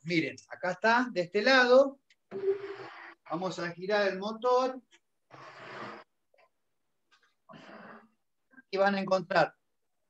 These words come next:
tapones de agua también y van a encontrar el otro tapón de vena principal. ¿Entienden, chicos? Esta sería la parte de atrás del bloque. Esta vena va de punta a punta.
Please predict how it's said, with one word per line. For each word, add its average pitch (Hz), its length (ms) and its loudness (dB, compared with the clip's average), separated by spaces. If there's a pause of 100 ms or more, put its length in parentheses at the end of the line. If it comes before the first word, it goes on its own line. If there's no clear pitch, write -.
(200)
tapones 196 500 2
de 208 140 4
agua 208 320 6
también 262 680 4
y 196 60 -4
van 185 160 0
a 185 60 -2
encontrar 175 600 0 (380)
el 170 120 0
otro 202 260 4
tapón 208 680 4 (120)
de 160 160 0
vena 185 280 4
principal. 151 680 -4 (140)
¿Entienden, 214 460 2
chicos? 247 420 6 (340)
Esta 160 240 0
sería 190 200 0
la 170 160 4
parte 170 240 2
de 160 60 0
atrás 165 180 -4
del 160 140 0
bloque. 143 340 -4
Esta - 240 0
vena 233 320 2
va 202 200 -4
de 156 140 -4
punta 240 600 -2 (440)
a 170 200 2
punta. 135 500 -4